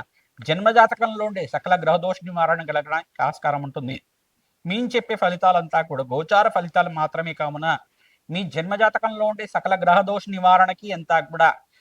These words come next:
మీరు సంప్రదించి, మీరంతా కూడా అపాయింట్‌మెంట్ తీసుకొని, జన్మజాతకాన్ని అంతా కూడా విశ్లేషణ చేసుకొని,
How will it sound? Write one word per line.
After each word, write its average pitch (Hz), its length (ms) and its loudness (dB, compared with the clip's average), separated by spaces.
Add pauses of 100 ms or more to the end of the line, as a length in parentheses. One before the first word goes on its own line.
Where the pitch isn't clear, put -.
(200)
మీరు 208 220 0
సంప్రదించి, 214 720 0
మీరంతా 170 400 -2
కూడా 165 200 -2
అపాయింట్‌మెంట్ 214 580 0
తీసుకొని, 180 440 -10 (180)
జన్మజాతకాన్ని 202 640 -2
అంతా 185 240 2
కూడా 175 180 -4
విశ్లేషణ 185 400 -12
చేసుకొని, 170 360 -10